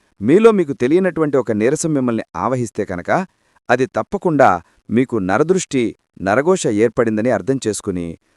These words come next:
ఉప్పు, ఆవాలతో దిష్టి తీసేసుకోండి. అలాగే ఎర్ర నీటితో దిష్టి తీసేసుకుంటూ ఉండండి.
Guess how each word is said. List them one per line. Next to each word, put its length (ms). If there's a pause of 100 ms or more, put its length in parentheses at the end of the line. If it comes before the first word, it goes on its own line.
(280)
ఉప్పు, 340 (360)
ఆవాలతో 560
దిష్టి 320
తీసేసుకోండి. 640 (480)
అలాగే 360 (360)
ఎర్ర 300
నీటితో 400
దిష్టి 340
తీసేసుకుంటూ 600
ఉండండి. 360